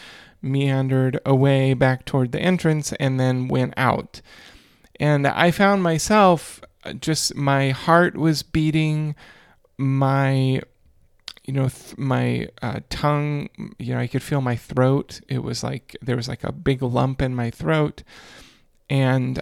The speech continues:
I could feel my leg shaking. In fact, I can feel my leg shaking a little bit right now as I just retell the story. And, you know, I don't know if I was really in any danger. Gosh, I was in a restaurant. It was eight o'clock at night.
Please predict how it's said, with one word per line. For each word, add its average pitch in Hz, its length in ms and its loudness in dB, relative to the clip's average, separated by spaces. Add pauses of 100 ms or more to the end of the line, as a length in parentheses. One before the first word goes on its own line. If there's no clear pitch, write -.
I 135 100 4
could - 200 -2
feel 135 240 2
my 123 160 2
leg 127 600 0
shaking. 139 580 -2
In 139 100 -2
fact, 143 260 -2
I 131 60 0
can 131 160 -4
feel 175 140 0
my 139 140 2
leg 135 240 0
shaking 127 360 -2
a 120 60 -2
little 131 180 0
bit 123 180 -2
right 120 220 -2
now 135 260 -2
as 123 140 -2
I 127 100 -4
just - 360 -10
retell 127 400 -6
the 123 100 -8
story. 151 580 -4 (720)
And, 165 380 2
you 123 240 0
know, 208 320 8
I 196 120 6
don't 214 260 6
know 165 260 6
if 180 160 2
I 151 160 2
was 147 380 2
really 139 380 2
in 147 340 2
any 131 260 0
danger. 139 480 -2
Gosh, 139 340 -2
I 139 60 -2
was 131 140 -2
in 135 100 -2
a 123 60 -2
restaurant. 123 840 -2
It 127 100 -4
was - 160 -2
eight 131 160 -2
o'clock 123 320 -2
at 135 80 -4
night. 123 380 -2